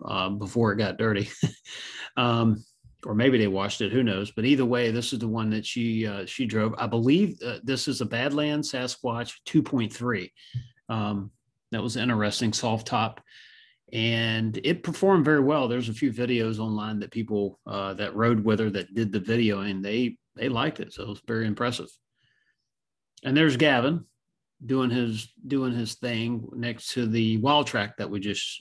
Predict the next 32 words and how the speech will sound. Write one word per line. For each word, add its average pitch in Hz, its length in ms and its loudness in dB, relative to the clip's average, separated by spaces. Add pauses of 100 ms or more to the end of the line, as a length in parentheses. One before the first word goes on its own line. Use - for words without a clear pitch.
showed 101 360 -4
you. 123 160 -2 (380)
And 208 60 2
there's 170 140 6
a 131 40 0
couple 120 240 2
goofy 107 340 4
pictures 110 400 -4
in 107 80 2
here 95 380 -4 (160)
of 98 180 -4
me, 95 280 2
so 92 200 -8
let's 90 240 -6
ignore 90 320 -4
those. 90 260 -4 (600)
This 135 240 4
two-door, 147 800 8
uh, 110 340 2
Area 143 240 6
fifty-one. 117 640 0
The 123 100 -2
Area 208 220 4
fifty-one 135 500 0
is 120 160 -2
the 110 80 -4
most 110 380 -6
unique 180 400 2
color 131 320 -2
to 123 140 -4
me 120 160 2
because, 117 500 -2